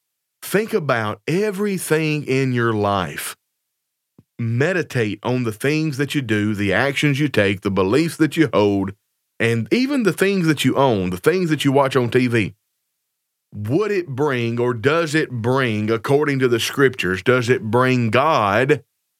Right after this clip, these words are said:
joy? Does, is it pleasing to him? And if it's not, throw it away. Get rid of it. Have a life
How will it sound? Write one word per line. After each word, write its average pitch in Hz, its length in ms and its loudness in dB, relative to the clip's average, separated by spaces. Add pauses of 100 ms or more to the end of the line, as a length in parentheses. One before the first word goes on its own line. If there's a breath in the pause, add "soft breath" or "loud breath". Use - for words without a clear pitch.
joy? 104 480 0
Does, 117 260 0
is 127 220 0
it 123 180 -2
pleasing 175 500 0
to 160 200 2
him? 127 420 0 (1600)
And 117 440 -4
if 131 180 -2
it's 143 160 -4
not, 135 540 -4 (1900)
throw 92 200 -4
it 90 60 -4
away. 92 440 -4 (280)
Get 101 160 -4
rid 104 240 -4
of 87 180 -6
it. - 280 -14 (840)
Have 120 280 -4
a 95 140 -4
life 107 580 -4